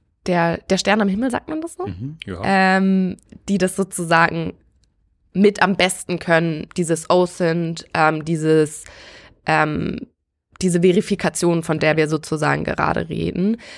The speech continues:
Speaker 1: Die haben, der Gründer hat angefangen, damals, als es sozusagen gerade so als,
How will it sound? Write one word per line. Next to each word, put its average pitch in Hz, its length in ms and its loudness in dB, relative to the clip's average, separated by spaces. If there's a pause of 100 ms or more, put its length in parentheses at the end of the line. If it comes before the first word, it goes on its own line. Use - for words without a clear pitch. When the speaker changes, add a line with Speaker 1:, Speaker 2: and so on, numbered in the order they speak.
(260)
Speaker 1:
Die 170 140 -2
haben, 170 500 0
der 165 100 4
Gründer 190 440 2
hat 180 240 0
angefangen, 160 880 0 (560)
damals, 175 440 4
als 160 200 0
es 165 120 -8
sozusagen 165 680 -4 (420)
gerade 180 360 4
so 180 140 0
als, - 560 -4